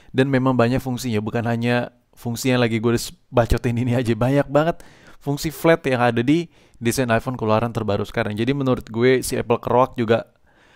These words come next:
memikirkan sekali masalah desain sampai benar-benar kuat. Nah, bedanya Android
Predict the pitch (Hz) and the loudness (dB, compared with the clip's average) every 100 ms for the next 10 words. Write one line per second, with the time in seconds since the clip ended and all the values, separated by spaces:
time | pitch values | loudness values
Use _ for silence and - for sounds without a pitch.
0 | _ _ - 147 170 180 175 180 180 170 | _ _ -4 -2 0 0 0 -2 0 0
1 | 165 190 170 156 156 151 147 139 131 151 | 2 0 -2 -2 0 0 0 -4 -2 -2
2 | 156 156 147 131 123 143 - 135 123 117 | -2 -6 -6 -6 0 0 0 -2 -2 0
3 | 120 120 120 101 - _ _ - 117 95 | -2 0 0 0 -2 _ _ 0 0 0
4 | - _ - 143 240 285 123 143 151 147 | -10 _ 0 4 4 4 4 4 4 2
5 | 143 151 | 2 0